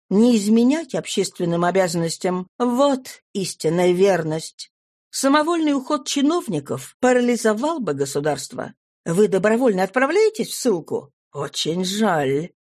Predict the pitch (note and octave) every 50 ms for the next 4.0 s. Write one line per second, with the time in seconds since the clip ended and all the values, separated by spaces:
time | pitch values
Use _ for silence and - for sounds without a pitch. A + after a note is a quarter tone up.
0 | _ _ F3+ A3 A3 - B3+ C4 D4 C4 D4 C4 - C4+ C#4 C4+ B3+ C#4+ C#4+ C4+
1 | C4 - C#4 C4+ C4 A#3+ A#3+ A#3+ A#3+ B3+ D4 F4+ G4+ F#4+ - _ _ _ _ _
2 | _ - C#4+ C#4+ C4+ C4+ - - - F#4+ F#4+ G4 F#4+ F4+ F4+ - - - E4+ D#4
3 | - - - D4+ D4 D4+ D4+ D4 C#4 A#3 F3 D3 B2+ C#3+ C#3+ C3 B2 - -